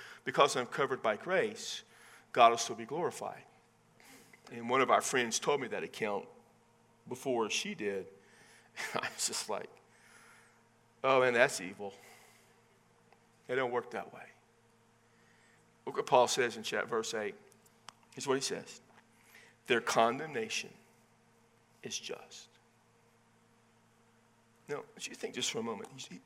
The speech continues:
we, it's been several weeks doing this, talking about sin, the Gentiles, Jews. Why are we all, you know, held in, in judgment? The Gentiles, because that which is, they do that which they know is right. I mean, they know what is right, and they sin against it. They sin against the Creator.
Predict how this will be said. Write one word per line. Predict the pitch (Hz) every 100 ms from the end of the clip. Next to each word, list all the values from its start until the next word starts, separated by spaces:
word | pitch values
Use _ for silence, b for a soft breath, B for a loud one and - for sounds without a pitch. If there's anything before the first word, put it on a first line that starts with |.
| - -
we, | 170 151 -
it's | 156
been | - 190
several | - 185 196 139
weeks | 131 117 -
doing | 120 101
this, | - - - - _ B B B B B
talking | - 165 247 160
about | 123 -
sin, | - 95 85 - B B B B B _ _ -
the | 127
Gentiles, | - 139 127 - 110 98 - - -
Jews. | 120 123 113 98 - - B B B B
Why | 123 143
are | 151
we | 160 139
all, | 123 120 113 - - - - - - -
you | 120
know, | 113 -
held | 127 117
in, | 107 107 - -
in | 107
judgment? | 110 101 - -
The | 117
Gentiles, | - 135 131 113 113 110 -
because | 117 - 113 -
that | 120 120
which | 127
is, | 123 113 - B B
they | 120
do | 117 151 147
that | 120 117
which | 127 -
they | 127 120
know | 127 120
is | 110 113
right. | 107 110
I | 117
mean, | 113
they | 120
know | 131
what | 139 135
is | 123
right, | 120 113 -
and |
they | 107
sin | - 127 120
against | 113 113 113 107
it. |
They | 113
sin | - 120
against | 117 113
the | -
Creator. | - 131 131 120